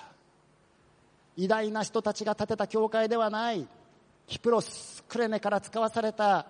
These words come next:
無名の信者たちが、恐る恐る隣のギリシャ人に福音を伝えたら、意外に反応が良くて信じてくれたというところから始まったのが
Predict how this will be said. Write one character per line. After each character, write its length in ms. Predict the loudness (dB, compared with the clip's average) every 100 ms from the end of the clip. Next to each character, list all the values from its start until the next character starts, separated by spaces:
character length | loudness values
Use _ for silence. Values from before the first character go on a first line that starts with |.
| -8
無 160 | -4 -2
名 220 | 0 2
の 120 | 0
信 220 | 0 -2
者 100 | 0
た 100 | 0
ち 120 | -2 -6
が、 180 | -16 -20 _ _ _ _ -2
恐 240 | 0 4
る 140 | 4 6
恐 200 | 4 4
る 260 | 2 0 -6 -14
隣 360 | -6 0 2 2
の 280 | 2 2 -2 -4
ギ 120 | -2
リ 100 | 0
シ 100 | 0
ャ 60 | -2
人 300 | -2 -6 -4
に 160 | -4
福 240 | -4 -6 -6
音 260 | -4 -2
を 60 | -4
伝 300 | -4 -2 0
え 60 | 0
た 120 | 0
ら、 280 | 2 0 -4 -20 -20 -10
意 120 | -2 2
外 240 | 2 4
に 100 | 2
反 300 | 2 -2 0
応 140 | 2 2
が 80 |
良 100 | 2
く 60 | 0
て 140 | 0
信 220 | 0 -2 -4
じ 80 | -2
て 80 | 2
く 60 |
れ 80 | 2
た 120 | 0
と 80 | -2
い 80 | 0
う 40 |
と 100 | 2
こ 80 | 4
ろ 60 | 4
か 100 | 4
ら 80 |
始 200 | 2 2
ま 80 | -2
っ 40 | 0
た 140 | 0
の 100 | 2
が 260 | 4 4